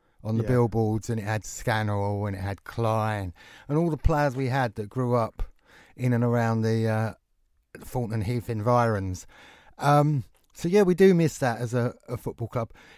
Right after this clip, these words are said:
Speaker 1: Interestingly, some people are saying with the Americans, uh, Harris and Blitzer losing interest and wanting out, what does that mean in respect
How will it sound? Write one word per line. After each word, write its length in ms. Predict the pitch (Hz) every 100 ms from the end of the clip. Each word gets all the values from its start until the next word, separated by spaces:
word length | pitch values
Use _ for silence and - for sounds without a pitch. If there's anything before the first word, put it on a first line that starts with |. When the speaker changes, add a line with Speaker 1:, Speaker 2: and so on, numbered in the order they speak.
| -
Speaker 1:
Interestingly, 880 | 185 220 - 165 - 131 117 113 117
some 260 | - 180 170
people 320 | 170 - 127
are 20 |
saying 680 | - 147 135 107 101 120 -
with 480 | - 135 185 190 -
the 360 | 170 165 156 143
Americans, 1040 | 131 143 139 131 - 131 123 120 110 - _ - - _ - _
uh, 340 | 117 117 117 107
Harris 380 | 127 127 117 117
and 100 | 107
Blitzer 400 | 123 - 127 117
losing 380 | 123 120 120 120
interest 560 | 123 110 - 101 -
and 140 | 110 107
wanting 400 | 117 110 107 110
out, 380 | 107 98 110 - _ _ - _ -
what 180 | 151 147
does 140 | 147 127
that 160 | 127
mean 480 | 131 131 127 123 117
in 340 | - 120 117
respect 560 | 113 - - 123 107 -